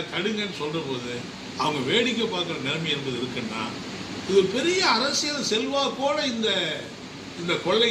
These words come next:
நடப்பது என்பதை தான் நமக்கு வந்து காட்டுது. உயர் அதிகாரிகள் கூட இதுல தலையிட மறுக்கிறாங்க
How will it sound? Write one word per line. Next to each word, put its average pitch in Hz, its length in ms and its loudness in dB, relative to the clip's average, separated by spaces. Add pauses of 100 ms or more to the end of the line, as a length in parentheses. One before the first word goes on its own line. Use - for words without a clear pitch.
நடப்பது 196 400 -2
என்பதை 160 220 0
தான் 175 220 -4
நமக்கு 139 260 -6
வந்து 151 140 -6 (100)
காட்டுது. 131 380 -6 (680)
உயர் 247 320 6
அதிகாரிகள் 240 600 2
கூட 262 140 0
இதுல 247 260 2
தலையிட 185 380 0
மறுக்கிறாங்க 151 500 -2